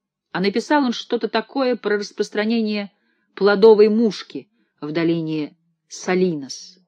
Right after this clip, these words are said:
послевоенный период. Или еще какую-то муру в этом духе. Тут стрекот машинки оборвался, и мать вышла из кабинета.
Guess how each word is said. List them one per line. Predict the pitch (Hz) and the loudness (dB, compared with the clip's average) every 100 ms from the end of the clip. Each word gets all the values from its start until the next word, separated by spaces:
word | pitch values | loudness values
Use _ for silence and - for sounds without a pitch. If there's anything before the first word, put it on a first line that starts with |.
| _ | _
послевоенный | 151 - 156 156 151 143 | -12 -6 -4 -2 -4 -6
период. | 143 151 147 131 - - - _ _ _ _ _ _ _ _ _ _ _ _ | -10 -8 -8 -8 -16 -20 -20 _ _ _ _ _ _ _ _ _ _ _ _
Или | - - | -8 -6
еще | 143 - 196 | -4 -4 -4
какую-то | 170 - 156 151 | -4 -2 -4 -4
муру | 151 151 143 | -8 -6 -8
в | |
этом | 143 147 147 | -10 -14 -12
духе. | 143 123 - _ _ _ _ _ _ _ _ _ _ _ | -12 -14 -20 _ _ _ _ _ _ _ _ _ _ _
Тут | - 277 - _ - - _ _ | -2 -2 -2 _ -20 -20 _ _
стрекот | - - - 220 240 233 | -20 -6 4 4 4 0
машинки | 208 208 - 220 - | -4 -4 -4 -4 -2
оборвался, | 202 190 196 240 226 - 147 _ _ _ _ _ _ _ _ | -2 0 0 -2 -4 -14 -18 _ _ _ _ _ _ _ _
и | 156 | -6
мать | 170 202 180 | -4 -4 -4
вышла | 165 170 170 | -6 -4 -6
из | 151 | -6
кабинета. | - 143 139 127 120 _ | -10 -10 -10 -12 -18 _